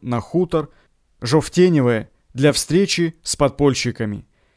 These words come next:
Идти надо было километров десять, сперва по жневью, потом по некошенному сухому клеверищу.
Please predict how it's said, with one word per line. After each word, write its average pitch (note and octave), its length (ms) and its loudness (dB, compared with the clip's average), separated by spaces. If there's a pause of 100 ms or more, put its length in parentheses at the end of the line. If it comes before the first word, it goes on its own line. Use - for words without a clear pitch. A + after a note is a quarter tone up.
(220)
Идти D#3+ 360 2
надо F#3+ 260 0
было F3+ 300 2
километров D3+ 840 0
десять, C3 560 0 (320)
сперва D#3+ 440 2
по C#3+ 180 0
жневью, C3+ 540 0 (340)
потом G3 360 2
по E3 120 2
некошенному E3 760 2
сухому D#3 540 0
клеверищу. B2 800 -4